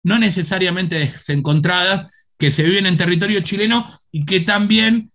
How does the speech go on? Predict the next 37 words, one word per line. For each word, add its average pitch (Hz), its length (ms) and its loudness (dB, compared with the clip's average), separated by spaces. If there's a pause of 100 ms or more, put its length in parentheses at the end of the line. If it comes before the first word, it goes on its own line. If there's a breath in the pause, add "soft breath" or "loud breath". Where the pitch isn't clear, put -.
(140)
eh, 139 400 -4
caracteriza 160 840 -2
a - 20 0
Andrea 156 560 2
en 139 100 -2
el 147 140 2
libro, 196 240 0
así 165 220 -2
que 180 300 -2 (180)
no 175 160 -2
tengo 185 240 -2
más 185 160 0
que, 135 480 -2 (240 soft breath)
eh, 131 240 -10
celebrar 160 560 2
la 180 120 2
salida 156 720 0
de 160 120 -2
este 156 180 0
material, 175 720 0 (280)
eh, 135 280 -4
y 143 100 4
bienvenido 160 480 2
también 180 300 0
el 170 120 0
debate 180 600 -4
en 139 100 -2
un 160 120 0
contexto 151 560 0
de 135 100 2
crisis 156 380 2
civilizatoria 147 920 0 (200)
como 147 200 2
el 143 60 4
que 143 80 0
estamos 165 400 0
transitando, 196 840 0